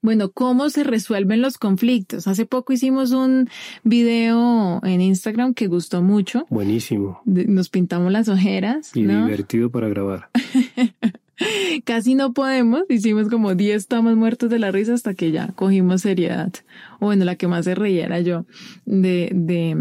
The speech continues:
Speaker 1: de lo que estábamos haciendo, ¿no? Y decíamos que, mm, que no nos íbamos a ir a dormir sin, sin haber resuelto todo, entonces que no habíamos dormido.
Speaker 2: Sí, que llevamos una semana sin dormir.
Speaker 1: Una semana <laughs> sin dormir y por eso
Speaker 2: <laughs>
Speaker 1: teníamos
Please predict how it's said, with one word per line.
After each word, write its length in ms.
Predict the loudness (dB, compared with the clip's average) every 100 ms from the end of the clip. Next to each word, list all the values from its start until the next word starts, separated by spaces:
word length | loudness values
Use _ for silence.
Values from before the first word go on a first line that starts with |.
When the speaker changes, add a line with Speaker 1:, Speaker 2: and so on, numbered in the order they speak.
| -2
Speaker 1:
de 160 | -2
lo 100 | -2
que 60 | -2
estábamos 360 | -2 0 0 0
haciendo, 480 | 0 2 2 2
¿no? 240 | 2 2 0
Y 100 | 0
decíamos 580 | 0 0 0 2 2 0
que, 340 | 0 0 2 2
mm, 360 | 2 0 -2 -4 _ _ -20 -20 -20 -20 -20 -20 -10
que 120 | -2 2
no 120 | 2
nos 140 | 2
íbamos 240 | 2 2 2
a 40 |
ir 100 | 2
a 40 | 2
dormir 260 | 2 2
sin, 420 | 2 2 4 2 -2
sin 220 | 0 2
haber 280 | 2 0 0
resuelto 520 | -2 0 -2 0 -2 -2
todo, 340 | -2 0 0
entonces 520 | 0 0 0 0 -2 -2
que 140 | 0
no 100 | 2
habíamos 420 | 2 0 2 0
dormido. 640 | 0 0 0 0 -2 -6 -10
Speaker 2:
Sí, 120 | -8 -4
que 80 | -2
llevamos 380 | -2 -2 -2 -6 -2
una 300 | 2 2 0
semana 420 | 0 0 2 0
sin 160 | -2 -2
dormir. 320 | -2 -4 -2 2
Speaker 1:
Una 300 | 2 2 0
semana 580 | -2 0 -2 0 0 0
<laughs> 40 |
sin 260 | 0 2 2
dormir 320 | 2 0 2
y 60 | 0
por 220 | 0 0
eso 200 | -2 -2
Speaker 2:
<laughs> 0 |
Speaker 1:
teníamos 540 | -2 -2 0 0 -2